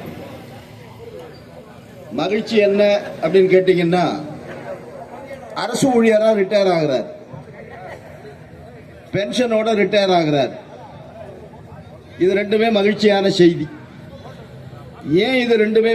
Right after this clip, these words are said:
மகிழ்ச்சியான செய்தி அப்படின்னு கேக்குறீங்கன்னா, எந்த துறையை அரசு கார்ப்பரேஷனாக மாற்றும்,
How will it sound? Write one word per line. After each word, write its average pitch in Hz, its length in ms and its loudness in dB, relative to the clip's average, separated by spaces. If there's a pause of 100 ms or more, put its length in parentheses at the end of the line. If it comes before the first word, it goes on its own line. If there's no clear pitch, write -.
மகிழ்ச்சியான 214 480 2 (120)
செய்தி 196 300 2 (200)
அப்படின்னு 180 300 0
கேக்குறீங்கன்னா, 175 560 4 (2250)
எந்த 233 200 0 (160)
துறையை 233 380 4 (160)
அரசு 226 380 0 (800)
கார்ப்பரேஷனாக 214 840 0 (100)
மாற்றும், 190 380 0